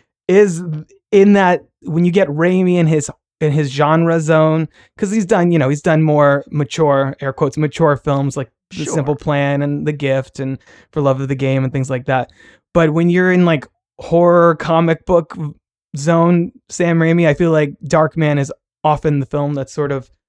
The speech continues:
Speaker 1: overlooked by, by, you know, perhaps younger fans that didn't really know about him until Spider-Man. So
Speaker 2: Yeah.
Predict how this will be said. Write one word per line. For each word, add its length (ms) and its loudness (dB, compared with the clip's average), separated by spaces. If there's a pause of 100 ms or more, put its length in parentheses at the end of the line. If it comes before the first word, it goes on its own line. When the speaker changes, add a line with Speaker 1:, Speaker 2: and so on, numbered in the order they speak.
(240)
Speaker 1:
overlooked 600 0
by, 400 0
by, 240 -2
you 180 -4
know, 100 -2
perhaps 440 -4
younger 260 -2
fans 340 -2
that 220 -6
didn't 260 -2
really 180 -2
know 140 0
about 240 0
him 100 -2
until 280 -2
Spider-Man. 560 -2 (420)
So 400 -4
Speaker 2:
Yeah. 40 -12